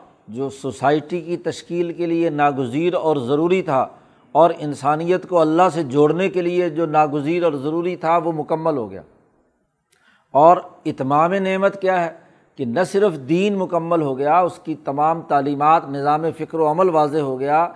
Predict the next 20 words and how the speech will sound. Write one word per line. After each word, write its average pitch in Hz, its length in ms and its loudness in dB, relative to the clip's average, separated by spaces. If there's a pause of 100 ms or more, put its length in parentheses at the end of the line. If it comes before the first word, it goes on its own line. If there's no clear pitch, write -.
(320)
بلکہ 165 480 0 (100)
اس 185 180 -4
کی 202 140 -6
بنیاد 165 440 2 (100)
پر 190 120 0 (180)
عملاً 175 520 0 (1400)
خلافت 170 500 6
کا 196 80 4
نظام 170 360 2
قائم 180 320 0
ہو 151 180 -2
گیا، 156 200 2
حکومت 185 460 0
قائم 185 240 0
ہو 139 160 -4
گئی۔ 113 140 -6 (1400)
نعمتی، 185 760 -2 (340)
انعام 139 460 2
سے 165 140 -4
مراد 160 340 6